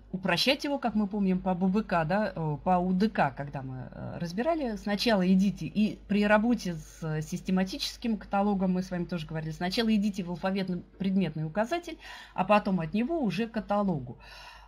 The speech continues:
А, вот, э, с Б Б К здесь есть маленькая хитрость.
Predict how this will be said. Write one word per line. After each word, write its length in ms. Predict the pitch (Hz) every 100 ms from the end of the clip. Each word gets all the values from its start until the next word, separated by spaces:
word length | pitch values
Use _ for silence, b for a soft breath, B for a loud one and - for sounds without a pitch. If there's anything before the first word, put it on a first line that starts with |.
| -
А, 300 | 147 143 139
вот, 320 | 135 196 214 -
э, 280 | 190 185 180
с 100 | 185
Б 140 | 202
Б 160 | 202 226
К 240 | 302 320
здесь 320 | 214 214 233
есть 240 | 175 220 202
маленькая 920 | 190 202 202 190 196 196 196 185 165
хитрость. 640 | - 220 214 - 120 -